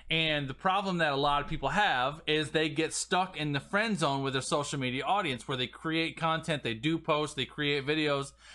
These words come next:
but they build an audience of people that just view them as a likable person. They view them as someone who's got good information. "I enjoy your broadcast. You're really encouraging," or, "You're really helpful," or, "You're really whatever."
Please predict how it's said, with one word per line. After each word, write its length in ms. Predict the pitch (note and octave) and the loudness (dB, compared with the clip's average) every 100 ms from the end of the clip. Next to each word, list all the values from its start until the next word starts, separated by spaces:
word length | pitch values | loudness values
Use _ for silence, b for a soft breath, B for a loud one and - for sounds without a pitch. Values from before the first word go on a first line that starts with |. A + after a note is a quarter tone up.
| F3+ | -2
but 140 | E3+ | 0
they 100 | E3 | 2
build 300 | D3 D3+ G3+ | 2 2 2
an 100 | G#3 | 2
audience 460 | F#3 E3 F3 E3+ D#3 | 2 2 2 0 -2
of 100 | D3 | -2
people 320 | F3 F3+ D#3+ | 0 0 0
that 220 | C#3+ C3 | 0 -2
just 360 | A#2 C3+ F3+ E3 | -2 0 0 -2
view 300 | C3+ D3+ F3 | -4 0 0
them 320 | C#3 C3 C3 | 2 2 2
as 220 | C3 C3+ | 0 0
a 100 | C3+ | 0
likable 540 | B2 C3 C#3 C#3 B2+ A#2+ | 0 0 0 -2 -2 -2
person. 480 | - E3 C#3+ G#2 G2 | 0 0 0 -4 -2
They 100 | G#2+ | -2
view 220 | C3 D3 | -2 -2
them 100 | C3+ | -2
as 140 | B2+ | -2
someone 240 | D#3 C#3 C3+ | 0 -2 -2
who's 160 | C3+ | -2
got 300 | C#3+ C3+ - B B - B2 | 0 0 0 B B -8 0
good 180 | E3 | 2
information. 920 | F3+ D#3 D#3 D#3+ E3+ D#3+ F#3 E3 D#3+ - B B | 2 0 0 2 2 0 0 0 0 -6 B B
"I 120 | C3 | 0
enjoy 400 | C3 B2+ C3+ D#3+ | 0 0 2 2
your 180 | E3 D3+ | 2 2
broadcast. 960 | D3+ D#3 D3+ C#3+ E3 D3+ D3 C#3+ - D3+ | 4 4 2 2 2 4 2 2 -2 -6
You're 240 | C#3 C3+ C#3 | -2 0 2
really 320 | D#3 D#3+ D#3 | 2 2 2
encouraging," 880 | C#3+ - F3+ D#3+ C#3+ D#3 D#3 D#3 C3+ | 0 0 2 2 0 0 0 -2 -2
or, 140 | C#3 | -2
"You're 140 | C3+ | 0
really 200 | C#3+ C#3+ | 0 2
helpful," 600 | C#3+ E3 D3 - D3+ D3 B2+ | 2 0 0 0 2 2 0
or, 120 | C#3 | 0
"You're 140 | C3 | 0
really 540 | C3 D3+ D3 C#3+ C#3 B B A#2+ | 0 0 2 0 -4 B B -12
whatever." 640 | A#2+ C3 F#3 G3 B2+ A#2 | -2 2 4 2 0 0